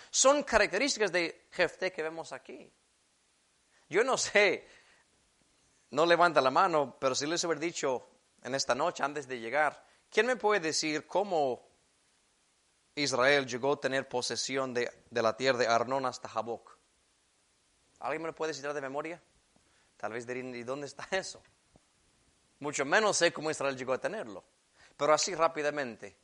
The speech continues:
Jefté lo tiene en la punta de su lengua. ¿Qué nos dice? "Estudiado en la palabra de Dios".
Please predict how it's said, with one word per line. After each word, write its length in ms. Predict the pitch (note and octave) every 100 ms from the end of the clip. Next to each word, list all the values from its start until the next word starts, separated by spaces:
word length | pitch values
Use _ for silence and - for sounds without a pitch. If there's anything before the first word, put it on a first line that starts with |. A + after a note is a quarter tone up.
| _ _
Jefté 380 | B2+ A#2+ - D#3
lo 80 | D3
tiene 160 | C3+
en 40 | C3
la 120 | A#2+
punta 280 | C#3+ C#3 B2+
de 40 |
su 100 | A#2+
lengua. 380 | B2 G#2 F2 - _ _ _ _ _ _
¿Qué 120 | - G2
nos 140 | G#2
dice? 380 | G#3+ A3 F2 _ _ _ _ _ -
"Estudiado 840 | G#2+ - A#2 A2 C3 E3 F#3 G3
en 120 | C3
la 60 | B2+
palabra 800 | - G#2 G2 G2 G2+ A2 C3+ C#3+ _
de 420 | G#2 G2+ G2+ A#2+ _ _ _ -
Dios". 800 | A#3 C#4+ - - - _ _